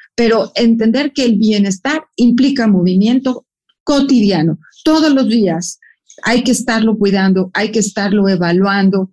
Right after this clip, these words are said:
¿sí? Hay que estarse preguntando, "¿Hoy qué necesito para estar bien?", y que sean suficientemente, eh, audaces las, eh, metas para que yo pueda cumplirlas.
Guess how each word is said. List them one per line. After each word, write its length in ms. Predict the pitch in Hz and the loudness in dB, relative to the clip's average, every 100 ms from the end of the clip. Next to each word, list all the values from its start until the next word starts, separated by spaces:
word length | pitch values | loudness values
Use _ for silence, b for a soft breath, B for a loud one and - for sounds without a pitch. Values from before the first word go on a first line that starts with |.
| B - | B -4
¿sí? 180 | 262 - | -2 0
Hay 160 | 220 | -2
que 60 | 226 | -2
estarse 400 | 220 220 214 220 | -2 -4 -4 -4
preguntando, 840 | - 190 185 190 185 202 202 196 190 B | -2 0 2 2 0 0 0 0 -4 B
"¿Hoy 300 | 240 302 311 | -2 0 -2
qué 160 | 277 254 | -2 0
necesito 720 | 254 240 190 285 277 294 294 - | 0 -2 -2 0 0 -2 -4 -6
para 160 | 175 | -4
estar 280 | 170 - 190 | -2 0 0
bien?", 300 | 240 302 370 _ _ - | 2 0 -2 _ _ -4
y 440 | 277 277 269 - | 0 2 2 -2
que 220 | - 190 - | -4 -6 -4
sean 320 | - 233 240 | -4 0 0
suficientemente, 920 | 240 190 190 247 277 302 247 240 226 - _ - | 0 0 0 0 2 2 2 0 -6 -10 _ -2
eh, 340 | 196 175 160 - B B - | 0 0 -2 -6 B B -4
audaces 720 | 196 190 208 277 370 247 196 | 0 2 0 0 -2 -2 -2
las, 420 | 170 151 147 - - | -2 -2 -4 -6 -2
eh, 180 | 180 165 | 0 2
metas 600 | 170 196 196 208 294 - B B | 2 0 -2 -4 -4 -6 B B
para 180 | 196 190 | -2 0
que 140 | 190 | 0
yo 160 | 208 208 | 0 0
pueda 240 | 185 180 | -2 -2
cumplirlas. 640 | 180 180 160 - - - | 0 0 0 -2 -4 -8